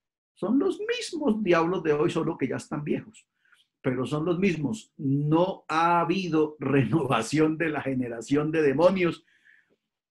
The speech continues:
Esto sirva, y si me permiten abrir un paréntesis, sobre todo para los muchachos, para los adolescentes,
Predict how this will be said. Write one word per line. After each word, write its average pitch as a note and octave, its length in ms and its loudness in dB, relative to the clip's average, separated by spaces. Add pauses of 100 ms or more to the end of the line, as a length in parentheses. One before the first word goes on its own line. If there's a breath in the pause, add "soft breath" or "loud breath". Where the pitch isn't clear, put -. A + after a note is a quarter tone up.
(240)
Esto G#3+ 560 2
sirva, A3 640 2
y D#3+ 300 0
si E3+ 180 0
me D#3+ 140 6
permiten F3 560 4
abrir E3 280 6
un F3+ 120 -4
paréntesis, E3+ 640 0
sobre C3+ 260 4
todo D#3 360 4
para C3 260 2
los D3+ 320 4
muchachos, C3+ 800 -2
para A2 240 -4
los E3+ 460 6
adolescentes, C3 1000 0